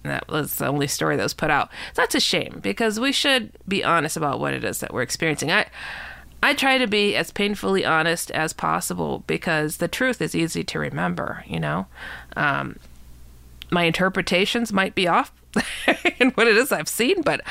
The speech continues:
I surely will tell you what it felt like and what I think was going on. Um, but, you know, nobody's, nobody's <laughs> perfect. But, you know, I, I think of these things, these places where miraculous things have happened, and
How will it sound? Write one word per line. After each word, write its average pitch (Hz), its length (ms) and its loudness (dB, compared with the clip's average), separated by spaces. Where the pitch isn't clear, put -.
I 202 100 4
surely 254 400 4
will 220 180 4
tell - 280 4
you 180 260 4
what 202 520 6
it 175 100 2
felt 254 240 4
like 160 360 0
and 165 140 0
what 151 140 0
I - 100 -4
think 226 460 -2
was 175 160 -4
going 151 280 -2
on. 160 320 0
Um, 165 560 4
but, 196 180 -2
you 233 80 2
know, 269 140 2
nobody's, 247 600 0
nobody's 262 340 2
<laughs> - 20 -4
perfect. - 600 0
But, 302 200 2
you 285 140 2
know, 277 340 4
I, 226 160 2
I 214 140 -2
think 285 400 -2
of 175 320 0
these 190 320 2
things, - 460 -4
these 143 220 -4
places - 800 -2
where 113 240 -4
miraculous 160 580 0
things 185 280 0
have - 100 -8
happened, - 580 -2
and 165 200 -2